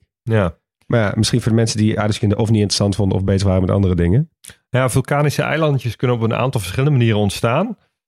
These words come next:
Speaker 1: Ehm, in Fiji is het het geval dat daar een plaat onder een andere aardplaat duikt.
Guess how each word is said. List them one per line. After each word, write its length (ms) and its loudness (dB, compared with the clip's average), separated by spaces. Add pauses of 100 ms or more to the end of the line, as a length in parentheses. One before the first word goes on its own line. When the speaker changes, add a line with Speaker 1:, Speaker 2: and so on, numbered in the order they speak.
(180)
Speaker 1:
Ehm, 380 2
in 120 -2
Fiji 420 0
is 100 0
het 240 -8
het 80 -14
geval 380 0
dat 200 -2
daar 440 -2
een 360 -4
plaat 420 -2
onder 300 -2
een 120 -4
andere 340 -2
aardplaat 540 -2
duikt. 420 -2